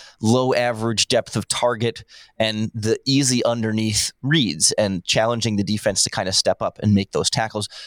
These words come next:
The Bears have done a pretty good job of creating yards after catch and even just, you know, scheming guys particularly wide open so they don't have to, like, force missed tackles to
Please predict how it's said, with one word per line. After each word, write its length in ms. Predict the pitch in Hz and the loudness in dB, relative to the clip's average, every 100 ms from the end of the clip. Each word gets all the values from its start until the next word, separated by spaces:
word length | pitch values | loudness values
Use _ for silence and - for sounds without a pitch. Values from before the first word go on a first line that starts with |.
| - | 0
The 80 | |
Bears 100 | 151 | 0
have 80 | 143 | 2
done 120 | 123 123 | -2 -4
a 40 | |
pretty 240 | - 127 | -4 -2
good 200 | 107 107 | 0 0
job 280 | 82 113 98 | 2 2 2
of 220 | 92 90 - | 0 -6 -4
creating 500 | - 110 104 107 95 | 0 2 0 0 0
yards 320 | 92 92 98 | 0 0 0
after 220 | 101 - | -4 -4
catch 400 | 95 117 104 - - - - | -4 -2 0 -4 -8 -20 -2
and 100 | 156 | 0
even 160 | 190 170 | 2 0
just, 200 | 127 - _ | 0 -2 _
you 100 | - | -2
know, 80 | 123 | 2
scheming 540 | - - 151 147 127 | 2 0 0 2 2
guys 360 | 113 107 107 104 | 2 2 2 -4
particularly 680 | - 110 139 - 107 101 95 | -4 -4 -4 -2 -2 0 0
wide 280 | 95 92 101 | 2 2 0
open 280 | 139 107 | -2 -2
so 280 | 95 123 107 - _ | 0 0 -2 -12 _
they 100 | - | -2
don't 140 | 139 - | -2 -2
have 280 | 131 123 - | -4 -4 -2
to, 80 | |
like, 300 | 107 101 - - - - | -2 -2 -6 -18 -20 -8
force 380 | - 117 - | 0 2 2
missed 260 | 117 104 - | 0 0 0
tackles 480 | 147 110 - 92 - | -2 -4 -2 -2 -2
to 340 | - 104 87 | 0 0 0